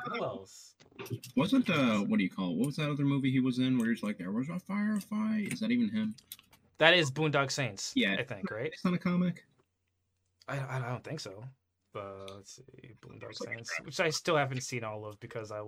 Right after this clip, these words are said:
Speaker 1: I just
Speaker 2: Yeah, that's, that's okay. I remember the hype for that movie, and 'cause speaking of movies we hyped up way too much in college, I think I watched that after college, and I was like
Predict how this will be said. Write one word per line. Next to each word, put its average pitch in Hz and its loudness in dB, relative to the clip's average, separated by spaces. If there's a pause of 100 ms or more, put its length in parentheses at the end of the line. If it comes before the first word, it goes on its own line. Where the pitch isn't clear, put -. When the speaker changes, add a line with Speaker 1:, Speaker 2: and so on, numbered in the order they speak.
(100)
Speaker 1:
I 117 -6
just - -12 (540)
Speaker 2:
Yeah, 110 2
that's, 117 0
that's - -2
okay. 80 -4 (600)
I - 2
remember 147 4
the 120 4
hype - 0
for 104 -6
that 90 -4
movie, 82 -12
and 85 -16
'cause 98 -12
speaking 110 -2
of 87 -8 (100)
movies 92 -4
we 87 -8
hyped 90 -10
up 87 -12
way 87 -8
too 90 -12
much 82 -12
in 87 -14
college, 82 -10
I 80 -10
think 92 -10
I 85 -10
watched 82 -14
that 85 -14 (100)
after - -6
college, 92 -6
and 95 -4
I 92 -8
was 92 -8
like 92 -6